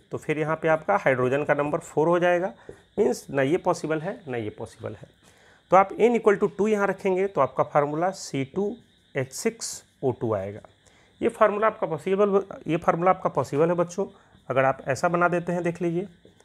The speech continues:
इस तरह का कंपाउंड जो कि एक acyclic और सैचुरेटेड भी है, थ्री, थ्री, सिक्स, सिक्स हाइड्रोजन, टू कार्बन and टू ऑक्सीजन, तो ये सही है। लेकिन अगर यहाँ n equal to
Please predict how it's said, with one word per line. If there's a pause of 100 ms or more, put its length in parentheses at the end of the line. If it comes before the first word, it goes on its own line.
(240)
इस
तरह
का
कंपाउंड (2000)
जो
कि
एक (440)
acyclic
और
सैचुरेटेड
भी
है, (760)
थ्री, (400)
थ्री,
सिक्स, (640)
सिक्स
हाइड्रोजन, (100)
टू
कार्बन (320)
and
टू
ऑक्सीजन, (760)
तो
ये
सही
है।
लेकिन
अगर
यहाँ
n
equal
to